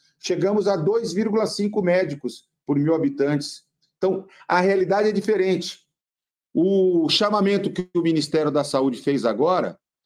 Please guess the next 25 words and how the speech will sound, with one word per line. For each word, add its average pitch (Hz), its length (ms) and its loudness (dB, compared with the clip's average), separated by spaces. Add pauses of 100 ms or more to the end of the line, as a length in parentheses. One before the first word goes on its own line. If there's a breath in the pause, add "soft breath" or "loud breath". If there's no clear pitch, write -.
(140)
trinta 240 340 0
e - 140 -4
quatro 190 400 0
mil 196 240 2
médicos 165 640 -2
se 151 60 0
inscreveram, 107 600 -2 (260)
entre 151 300 0
médicos 151 480 0
brasileiros, 156 800 0 (540 soft breath)
médicos 170 440 0
brasileiros 165 580 0
formados 160 560 2
no 151 100 0
exterior 143 540 0
que 143 100 -4
não 151 140 2
tinham 156 320 0
ainda 143 160 0
o 120 40 -6
seu 135 120 -2
diploma 131 380 0
validado, 139 580 0 (240 soft breath)
médicos 156 460 -2
estrangeiros 165 1120 -2